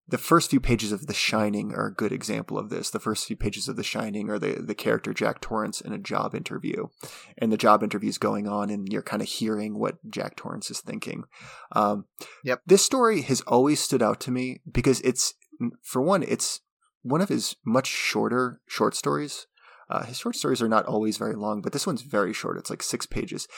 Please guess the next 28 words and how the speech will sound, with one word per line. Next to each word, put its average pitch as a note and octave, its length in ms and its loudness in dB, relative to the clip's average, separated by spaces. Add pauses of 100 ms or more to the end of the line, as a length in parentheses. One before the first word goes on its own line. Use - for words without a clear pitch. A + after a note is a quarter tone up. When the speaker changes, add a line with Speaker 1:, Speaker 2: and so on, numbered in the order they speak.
(200)
Speaker 1:
And F#3 100 6
it's F3 140 6
not G#3 200 4
narratively A2+ 640 4
complex. G#2+ 480 -2
It A2 80 -2
doesn't A#2+ 280 0
jump A2+ 240 0
around G#2+ 340 -2
in - 140 -6
time A2+ 340 -2
too A2 160 -6
much. - 400 -8 (220)
It's - 80 -14
pretty D#3 360 -2
straightforward. - 720 -2
I A2+ 60 -2
mean, A2+ 160 0
not C#3 220 6
a - 20 4
whole B2 460 0
lot D#3+ 240 0
happens. E3+ 640 -4 (260)
Speaker 2:
I D3 180 12
was, F#3 380 4
I B2 220 10
was C#3 540 -2 (1400)
flabbergasted G2 960 2